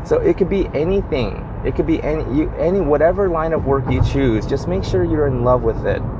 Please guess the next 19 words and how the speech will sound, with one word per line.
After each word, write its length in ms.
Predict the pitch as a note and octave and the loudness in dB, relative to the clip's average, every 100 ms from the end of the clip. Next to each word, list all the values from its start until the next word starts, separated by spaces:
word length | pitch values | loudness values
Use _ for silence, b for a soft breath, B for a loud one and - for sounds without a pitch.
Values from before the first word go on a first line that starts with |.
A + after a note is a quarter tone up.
| - - - - | -6 -6 -6 -4
because 320 | C#3 B2+ B2+ | -2 0 0
then 220 | D3 E3+ D3+ | 2 0 0
the 80 | |
money 300 | B2+ C3 C#3+ | 2 2 2
doesn't 280 | B2+ A#2 A#2 | 2 0 0
even 200 | A2+ G#2+ | 0 0
matter, 460 | G#2 G2+ F#2+ F#2+ G2+ - - | 0 0 0 -2 -2 -4 -2
and 140 | B2 | -2
it's 100 | B2 | 0
always 320 | C#3 C#3 C#3+ B2+ | 0 2 2 2
gonna 140 | A#2 | -2
be 100 | G#2+ | -2
rewarding, 580 | G#2+ G#2 G2+ G2 - - | -2 0 0 0 -2 -4
and 100 | G#2 | -4
it's 120 | A2+ - | -2 2
always 260 | C3 C3 | 2 2
gonna 140 | C3 A2 | 0 -2
be 80 | |
fulfilling. 520 | G2+ G#2 A2 G2 F#2 | -2 -2 -2 -2 -4